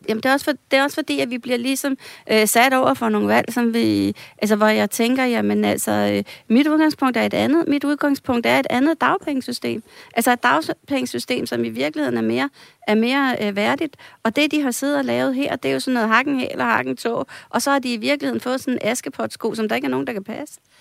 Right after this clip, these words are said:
Altså, og det synes jeg er rigtig ærgerligt. Altså, i stedet for at have lavet en, øh, altså, en reform af, af dagpengesystemet, som i virkeligheden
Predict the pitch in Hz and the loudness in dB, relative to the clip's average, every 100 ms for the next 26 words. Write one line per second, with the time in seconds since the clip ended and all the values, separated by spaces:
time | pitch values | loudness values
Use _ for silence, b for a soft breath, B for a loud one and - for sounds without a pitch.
0 | b b - 214 220 226 214 294 294 285 | b b -2 0 2 0 0 -2 0 -2
1 | 285 262 226 208 208 208 202 233 277 294 | 0 0 0 0 0 -2 0 -2 -2 -4
2 | - 202 254 370 277 - b b - 226 | -2 0 0 0 -6 -10 b b 0 0
3 | 220 226 226 - 277 269 262 - 226 220 | 0 -2 -2 -2 -2 0 -2 0 -2 -2
4 | 214 214 247 277 233 220 214 208 202 - | -2 0 0 -2 -2 -2 -2 -2 -4 -8
5 | B B B 214 214 208 196 190 277 285 | B B B -2 0 -2 -4 -2 -2 0
6 | 302 285 - 196 202 202 196 - 196 220 | 2 0 0 -2 -2 -2 -2 -4 -2 0
7 | 277 269 240 226 - 226 - 214 208 208 | 0 -4 -4 -6 -6 -4 -4 -4 -4 -4
8 | 220 285 - 269 240 202 | -4 -6 -4 -4 -4 -6